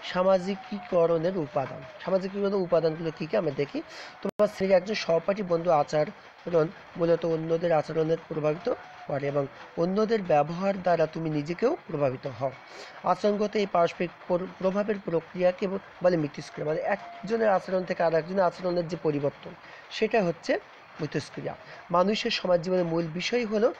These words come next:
এই মিথস্ক্রিয়া, অর্থাৎ ব্যক্তির সামাজিকীকরণ, পুরা সামাজিক পরিবেশ, সমাজ জীবন ও সামাজিক মূল্যবোধের পারস্পরিক ক্রিয়া প্রতিক্রিয়ার মাধ্যমে ঘটে। মানে একটা ব্যক্তি সামাজিক পরিবেশে <clears throat> থেকে যে সমাজ জীবনের যে মূল্যবোধের পারস্পরিক ক্রিয়া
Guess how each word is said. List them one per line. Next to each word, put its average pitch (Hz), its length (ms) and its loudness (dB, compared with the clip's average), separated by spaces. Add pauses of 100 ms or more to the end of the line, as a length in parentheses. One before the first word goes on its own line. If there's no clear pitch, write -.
(220)
এই 151 80 2
মিথস্ক্রিয়া, 139 600 -8 (280)
অর্থাৎ 165 280 0 (140)
ব্যক্তির 170 300 -2
সামাজিকীকরণ, 170 720 2 (340)
পুরা 170 180 4
সামাজিক 165 420 0
পরিবেশ, 170 340 0
সমাজ 160 380 0
জীবন 165 320 0 (140)
ও 170 140 2 (280)
সামাজিক 165 380 0
মূল্যবোধের 165 580 0 (100)
পারস্পরিক 160 440 2
ক্রিয়া 180 160 0
প্রতিক্রিয়ার 170 420 -2
মাধ্যমে 180 320 0 (360)
ঘটে। 139 140 -10
মানে 160 140 0
একটা 185 220 2
ব্যক্তি 175 340 -2
সামাজিক 170 400 -2
পরিবেশে 175 420 -2 (460)
<clears throat> 214 400 2
থেকে 196 300 -2 (320)
যে 170 60 -4
সমাজ 170 340 2
জীবনের 170 360 0
যে 165 80 -2
মূল্যবোধের 170 580 2
পারস্পরিক 156 420 0
ক্রিয়া 208 300 2